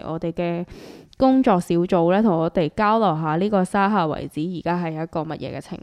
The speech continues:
況，因為其實佢作為一個區內嘅，我唔想叫做文化寶庫，佢一個考古遺址啦，噉我諗都有一啲價值嘅。會唔會我哋可以了解一下佢而家嘅狀況係點樣，就可以睇下，呃，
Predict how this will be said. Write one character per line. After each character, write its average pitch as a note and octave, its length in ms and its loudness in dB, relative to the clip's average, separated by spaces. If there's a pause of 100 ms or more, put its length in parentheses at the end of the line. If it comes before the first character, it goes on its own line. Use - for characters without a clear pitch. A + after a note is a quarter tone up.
況， C3+ 160 -6
因 G#3+ 80 -2
為 C#4 100 2
其 A3+ 120 0
實 E3 100 -4
佢 F3+ 140 -6
作 F3 180 -2
為 D#3+ 160 -6
一 G3 60 -4
個 G#3 120 -2
區 G#3 340 -6
內 G3+ 100 -4 (180)
嘅， D#3 340 -6 (1120)
我 F3 80 -10
唔 E3+ 120 -8
想 F3 180 -6
叫 G3 100 0
做 E3+ 120 -2
文 D3 240 -8
化 D#3 240 -10
寶 E3 140 -10
庫， F3+ 300 -8
佢 A#3 280 4
一 C4 40 8
個 B3+ 140 8
考 G#3+ 300 4
古 G#3+ 240 2
遺 G3 240 2
址 E3 240 -6
啦， G3+ 120 2
噉 A3 160 -4
我 A#3 160 0
諗 B3 160 -2
都 C#4+ 140 0
有 D4 80 -2
一 - 460 -4
啲 A3+ 180 -4
價 F3+ 240 -2
值 D#3 120 -10
嘅。 - 80 -14
會 E3+ 200 -2
唔 G#3+ 60 0
會 G3 100 -2
我 F#3+ 160 2
哋 F#3 100 0
可 G3+ 120 0
以 B3 120 -2
了 F3 240 -2
解 E3 220 -2
一 G3+ 100 -4
下 E3+ 220 -4
佢 E3+ 280 -6
而 - 20 -12
家 F#3 160 -4
嘅 G3+ 100 -4
狀 D#3+ 220 -6
況 E3+ 120 -6
係 D#3+ 100 -6
點 E3 140 -8
樣， E3+ 140 -6
就 F3 200 -6
可 E3+ 140 -8
以 F3 220 -6 (380)
睇 G3+ 180 0
下， G#3 220 0 (220)
呃， E3 360 -6